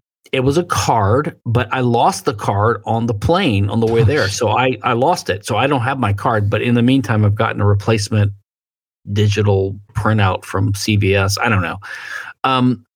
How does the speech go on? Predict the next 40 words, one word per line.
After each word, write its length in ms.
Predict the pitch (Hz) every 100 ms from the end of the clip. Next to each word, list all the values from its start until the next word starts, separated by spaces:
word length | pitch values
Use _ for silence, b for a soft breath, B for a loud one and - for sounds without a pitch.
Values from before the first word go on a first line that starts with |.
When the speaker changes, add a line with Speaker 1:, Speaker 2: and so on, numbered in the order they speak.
| _ -
Speaker 1:
but 200 | 139 143
I 60 | 139
also 260 | 175 180
had 240 | 151 139 127
with 180 | 131
me 300 | 123 123 117
proof 480 | 104 - 147 151 104 107
of 240 | 120 113
recovery 760 | 117 104 - 135 135 127 117 113
of 220 | 107 107 104
covid 420 | 117 110 107 107
within 300 | 110 107 107
ninety 300 | 107 104 104
days 480 | 104 113 101 101 101
w-, 220 | 107 104 101
from 140 | 113
my 100 | 101
doctor, 600 | 101 107 107 101 92 92 - b b _ -
because 360 | 107 107 101 101
the, 220 | 117 107
the 220 | 104 107 107
U 300 | 113 120 113
S 220 | 104 101
apparently 600 | 104 104 117 107 101 101 101
would 200 | 113 101
take 300 | 101 120 104
that 280 | 101 - - _ _
to 100 | -
return. 720 | 92 98 143 131 127 120 110 101 B B B B B B -
But 140 | 233
the 60 | 214
point 260 | - 233
is, 220 | 208 175 - _ _
it's 140 | 185 -
just, 420 | 220 - - -
it's 120 | 170
just 180 | - 202
stressful 560 | - 147 143 - 95 98
going 280 | 110 117 107
overseas. 680 | 107 107 101 113 104 104